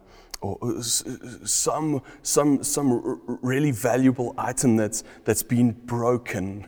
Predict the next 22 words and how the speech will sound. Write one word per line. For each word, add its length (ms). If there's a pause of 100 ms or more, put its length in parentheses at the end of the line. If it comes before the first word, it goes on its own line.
<laughs> 100 (500)
is 200
taken, 600
and 160
then 200 (240)
there 340
is 320
this, 320
this 380
lacquer 640
that 240
gets 280 (220)
mixed 460
with 160
a 100
precious 540
metal, 420 (260)
either 260
gold, 460
silver, 400
or 100
platinum. 800